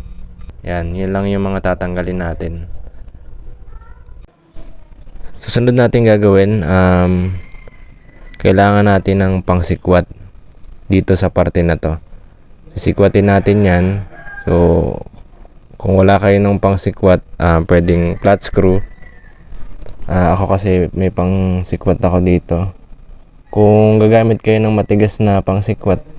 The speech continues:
make sure lang na ingatan nyo kasi baka mabasag or magasgas yung inyong kaha. Pag naangat na natin yan,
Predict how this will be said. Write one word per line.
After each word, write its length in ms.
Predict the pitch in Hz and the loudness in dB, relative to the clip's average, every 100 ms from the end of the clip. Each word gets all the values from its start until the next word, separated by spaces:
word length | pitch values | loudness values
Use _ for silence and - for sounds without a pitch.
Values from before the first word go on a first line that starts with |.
| - | -6
make 160 | 95 92 | 0 0
sure 240 | - 101 | 2 0
lang 400 | 92 92 92 92 | 2 2 2 2
na 320 | 90 85 82 - - - - - - - - | 2 0 -4 -10 -18 -20 -20 -20 -20 -8 0
ingatan 480 | 98 95 92 95 101 | 2 4 4 2 2
nyo 160 | 95 | 0
kasi 160 | 92 95 | 0 0
baka 180 | 87 85 | 0 2
mabasag 600 | 90 87 85 85 - 85 | 2 4 2 2 -2 -2
or 480 | 80 80 76 69 85 - | -2 -2 -2 -4 -8 -4
magasgas 720 | 92 90 85 - 92 - - | 0 2 0 -2 -2 -2 -4
yung 240 | 92 90 | -2 0
inyong 640 | 92 90 90 87 85 87 - - - - - - - - - | 0 0 -2 -4 -6 -8 -14 -20 -20 -20 -20 -20 -20 -20 -2
kaha. 400 | 90 85 85 87 - - - - - - - - - - - - - - 622 - - - - - - - - - - - - - | 2 4 2 0 -4 -18 -20 -20 -20 -18 -18 -18 -20 -18 -18 -18 -16 -14 -14 -18 -18 -18 -20 -20 -20 -20 -20 -20 -20 -20 -20 -4
Pag 120 | 92 104 | 0 2
naangat 320 | 113 123 117 | 4 2 2
na 160 | 131 127 | 2 2
natin 280 | 120 120 120 | 2 2 2
yan, 140 | 110 | 2